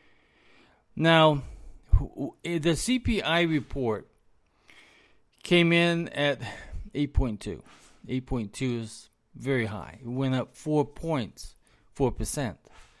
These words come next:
And, I mean, c-, c-, compared year to year, we went up four percent. That is, that's a big jump. Y-, and do you wanna know where it came from? It came from, um,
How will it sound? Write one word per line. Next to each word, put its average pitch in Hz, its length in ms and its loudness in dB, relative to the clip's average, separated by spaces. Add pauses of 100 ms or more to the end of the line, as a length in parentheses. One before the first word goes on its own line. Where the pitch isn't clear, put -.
(680)
And, 151 640 4 (240)
I 147 100 -2
mean, 135 340 0
c-, 143 200 -4
c-, 135 140 -10 (160)
compared 156 380 2
year 135 160 -2
to 120 80 -4
year, 120 200 -2
we 107 120 -6
went 113 240 -4
up - 80 -18
four 104 200 -6
percent. - 340 -14 (1080)
That 202 240 6
is, 185 160 6 (140)
that's 175 320 -2
a 175 40 -8
big 165 220 -2
jump. 160 340 -4 (160)
Y-, 165 200 -2
and 175 120 2
do 160 80 2
you 165 100 4
wanna 214 200 2
know 190 100 2
where 160 280 2
it 185 160 -2
came 185 400 -2 (160)
from? 180 340 0
It 131 140 -4
came 240 320 2
from, 135 420 2 (960)
um, 131 600 0